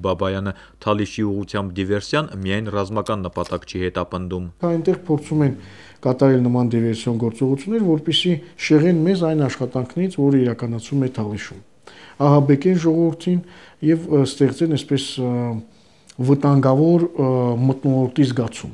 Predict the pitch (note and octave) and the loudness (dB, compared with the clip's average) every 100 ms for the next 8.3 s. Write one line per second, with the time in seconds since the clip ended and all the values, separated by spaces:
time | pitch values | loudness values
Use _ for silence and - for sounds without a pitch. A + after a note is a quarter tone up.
0 | - - A2 - G#2+ G#2+ G2+ A#2 A2 B2+ | -4 0 0 0 -2 0 0 -2 -2 0
1 | G#2+ - F2 - F#2 F2+ G2 F#2 F#2+ F#2+ | -2 -2 -6 -6 -8 -8 -6 -4 -4 -4
2 | F2+ G2 G2 F#2+ G2 F#2+ G2 G2+ G#2 A#2+ | -6 -6 -4 -4 -6 -6 -6 -6 -4 -2
3 | C#3+ G#2 G2+ F#2+ G#2 G2+ G2+ G#2+ - G2 | -2 -2 -4 -6 -4 -4 -4 -8 -8 -8
4 | G2 F#2+ F#2 F#2 F#2+ F#2 F2+ A#2 B2+ A#2 | -8 -4 -4 -4 -4 -6 -4 -6 -4 -6
5 | - F#2 F2+ F#2 F2+ F#2 G2+ F#2+ F2+ - | -6 -8 -6 -6 -4 -4 -6 -6 -8 -6
6 | F2 F2 F2+ F2+ F2 F#2+ F2+ F2 F2+ F2+ | -8 -8 -10 -10 -8 -6 -8 -8 -8 -8
7 | - F#2+ - - - F#2 G2+ G2 F#2 F#2 | -6 -8 -8 -18 -18 0 2 2 0 -2
8 | G2 B2+ | -2 -4